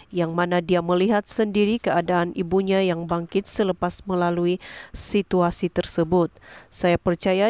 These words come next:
jodoh itu ada dan tidak menolaknya. Kalau memang Tuhan sudah tetapkan dia, mungkin hati saya akan tenang. Saya memang berdoa supaya tidak dipertemukan dengan seorang yang bukan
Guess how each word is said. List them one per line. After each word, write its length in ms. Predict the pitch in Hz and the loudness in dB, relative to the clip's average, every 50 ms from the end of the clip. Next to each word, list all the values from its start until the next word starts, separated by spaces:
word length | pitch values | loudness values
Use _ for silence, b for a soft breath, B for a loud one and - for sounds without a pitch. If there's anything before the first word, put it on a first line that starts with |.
| 233 | 0
jodoh 320 | 202 - 196 185 165 180 - | 0 0 0 2 2 2 0
itu 320 | - 180 - - 202 - | 0 -2 -2 0 0 2
ada 320 | 165 185 190 170 202 220 | 2 0 0 2 0 0
dan 240 | 220 185 185 170 165 | 2 2 0 -2 -2
tidak 320 | - - 190 175 175 - - | -2 -2 -2 0 0 -2 0
menolaknya. 640 | 175 180 175 175 175 175 175 - - 190 180 190 220 - | -2 -2 0 2 2 2 0 -2 -2 -2 0 0 0 0
Kalau 240 | - 202 180 170 170 | 0 0 0 2 2
memang 320 | 175 175 170 165 165 165 | 0 -2 -2 -2 -4 -6
Tuhan 400 | 165 - 190 185 202 190 196 202 | -4 -4 -2 0 0 0 0 -2
sudah 320 | - - - 220 180 165 - | -6 -6 -4 -2 -2 0 0
tetapkan 640 | 180 170 - 175 - - - 190 190 208 220 208 | -2 -2 -2 -4 -4 -2 -2 -2 -2 -2 -2 -4
dia, 400 | 185 185 180 175 175 190 220 233 B B B B B B B - | -2 0 0 2 2 2 0 -2 B B B B B B B -4
mungkin 400 | 208 202 214 202 - 220 220 220 | -2 0 0 0 0 -2 0 0
hati 240 | 226 208 180 170 180 | 0 -2 -2 -2 -4
saya 400 | - - - 180 170 165 - 147 | -4 -2 0 0 0 0 -2 -2
akan 240 | 175 170 170 170 165 | -2 -2 -4 -2 -2
tenang. 340 | - 170 170 185 180 165 147 - - - - _ _ _ _ _ B B B B B B B B | -4 -2 0 0 -2 -2 -4 -8 -14 -20 -20 _ _ _ _ _ B B B B B B B B
Saya 400 | - - - - 233 226 233 254 | -10 -8 -2 0 2 2 2 2
memang 400 | 262 240 226 202 196 190 185 180 | 2 0 0 0 0 -2 0 2
berdoa 400 | 196 185 175 170 196 - 202 220 247 - | 0 2 2 0 0 2 2 0 0 0
supaya 320 | - 214 - - 180 175 | -4 -2 0 0 0 0
tidak 320 | - - 180 170 175 170 | 0 0 -2 0 0 -2
dipertemukan 720 | 175 180 - - - 180 - 185 185 190 185 - 202 208 214 | -2 -2 -2 -2 -2 0 0 0 0 -2 -2 -2 -4 -4 -2
dengan 240 | 208 220 196 175 175 | -2 -2 0 0 -2
seorang 560 | 170 - - - - 175 180 185 180 185 180 | -4 -4 -4 -2 0 2 2 0 0 0 -2
yang 160 | 175 170 175 | -4 -4 -4
bukan 320 | 170 180 - - 180 175 | -4 -6 -2 -2 -2 -2